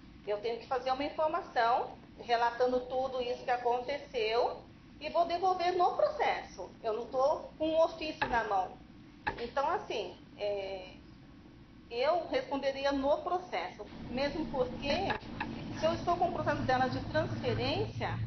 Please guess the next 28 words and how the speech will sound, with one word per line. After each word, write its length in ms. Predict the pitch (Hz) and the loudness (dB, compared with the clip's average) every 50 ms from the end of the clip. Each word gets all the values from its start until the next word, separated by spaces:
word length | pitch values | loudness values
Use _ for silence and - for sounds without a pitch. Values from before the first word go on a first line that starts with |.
| - - - - - - - | -4 -4 -6 -6 -6 -4 0
ao-, 300 | - 233 233 240 247 247 | 2 4 4 2 2 -2
e 100 | 240 254 | 0 2
alguém 400 | 262 262 247 254 262 277 302 320 | 4 4 4 2 0 -2 -2 -2
tem 160 | - 320 311 | -2 -4 -6
que 120 | 311 - 311 | -6 -6 -8
decidir 720 | - 294 320 - - 359 - - 311 339 339 311 247 403 | -6 -6 -4 -4 -4 -6 -6 -6 -8 -8 -6 -4 -4 -4
isso. 220 | 403 - - - - - - - - - | -6 -6 -10 -16 -16 -16 -16 -18 -12 -4
O 80 | - 226 | 2 4
R 240 | 240 254 262 262 - | 4 4 4 2 0
H, 720 | 254 240 208 - - 220 233 285 339 349 311 185 - - - - - - - - - - - | 0 0 0 -2 -2 0 0 2 2 0 0 -2 -4 -8 -12 -16 -16 -16 -18 -18 -18 -12 -6
eu 120 | 208 220 214 | -2 -2 0
acho 340 | - - 214 226 226 - - | 0 2 0 0 0 -2 -6
que 80 | - 247 | -10 -8
ele 160 | 247 254 247 | -6 -6 -4
não 260 | 247 247 269 302 359 - | 0 0 0 0 -2 -2
tem 180 | - 311 302 311 | -2 -2 0 0
a 80 | 302 | -2
competência 680 | 311 302 277 277 - 285 277 - 262 247 254 277 - 294 | -2 -2 -4 -2 -2 -4 -2 0 0 0 0 0 -2 -2
pra 220 | 277 294 277 294 302 | 0 2 2 2 0
fazer 260 | 302 294 269 254 277 | 0 -4 -4 -4 -4
uma 140 | 269 285 277 | -4 -6 -6
decisão. 480 | 277 285 - - 359 - 226 190 175 - - - - - - - - | -6 -8 -10 -10 -6 -2 -2 -2 -2 -4 -12 -18 -20 -20 -18 -16 -12
E 100 | 277 302 | -8 -4
só 200 | - 320 320 349 | 0 2 2 2
esclarecendo, 760 | 359 349 - 320 302 277 247 233 233 - 269 277 294 294 254 233 | 0 0 0 2 2 2 2 0 -2 -2 -4 -4 -4 -2 -2 0
na 120 | 240 233 | 0 2
nossa 280 | 240 262 285 277 277 294 | 2 2 2 0 -2 -6
informação, 840 | 285 - - 226 220 208 208 - - 262 277 302 311 285 226 196 | -10 -10 -8 -6 -6 -6 -4 -2 2 2 4 4 2 0 -2 -6